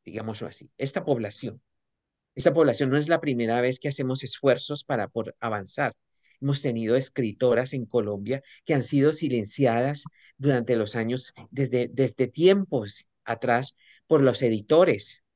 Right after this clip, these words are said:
dueños de sus empresas, por ejemplo. No es nuevo ahora que salgamos escritoras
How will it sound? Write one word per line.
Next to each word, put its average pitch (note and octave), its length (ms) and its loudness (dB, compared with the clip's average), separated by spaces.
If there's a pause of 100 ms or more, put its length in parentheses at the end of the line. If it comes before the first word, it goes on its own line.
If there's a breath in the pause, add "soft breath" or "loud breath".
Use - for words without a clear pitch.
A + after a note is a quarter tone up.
(340)
dueños D#3 580 0
de B2+ 100 0
sus A#2+ 200 -8
empresas, C3 640 -4 (360)
por B2 140 2
ejemplo. C3 560 -4 (400)
No D3 200 6
es D3+ 180 4
nuevo D#3+ 460 4
ahora A2 260 0
que C3 160 -8
salgamos A2+ 480 -2
escritoras C#3 800 0